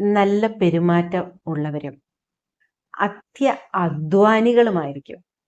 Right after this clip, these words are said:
അധ്വാനശീലത്തില് അവരെ സംബന്ധിച്ച് ഇറങ്ങുന്ന കാര്യത്തിന് കഷ്ടപ്പാട് നോക്കാതെ കണ്ട് കഠിന പ്രയത്നം ചെയ്ത്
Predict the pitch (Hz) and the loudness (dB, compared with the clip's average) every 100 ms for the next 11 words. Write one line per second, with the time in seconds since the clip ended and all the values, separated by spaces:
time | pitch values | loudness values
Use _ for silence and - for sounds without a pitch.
0 | _ _ _ _ _ _ _ _ 220 233 | _ _ _ _ _ _ _ _ 2 4
1 | 202 240 285 311 - 247 202 196 190 170 | 6 6 6 4 2 2 4 4 2 2
2 | - - - 190 185 196 190 175 165 160 | -2 -18 -2 2 4 2 0 -2 0 -4
3 | - 156 - _ _ _ _ 208 214 233 | -6 -10 -10 _ _ _ _ 4 6 6
4 | 254 262 262 269 269 190 185 185 190 175 | 4 4 2 -2 0 2 2 0 0 0
5 | 165 - 180 - 196 190 208 214 214 202 | -2 -4 -6 -4 -8 0 2 4 2 0
6 | 170 170 190 185 180 170 156 - - _ | 0 2 4 4 2 0 -2 -8 -14 _
7 | _ _ _ _ _ - 196 180 254 262 | _ _ _ _ _ 2 4 4 4 6
8 | 302 311 - 214 190 - 208 202 202 175 | 6 4 6 6 6 2 -2 0 2 2
9 | 160 | 0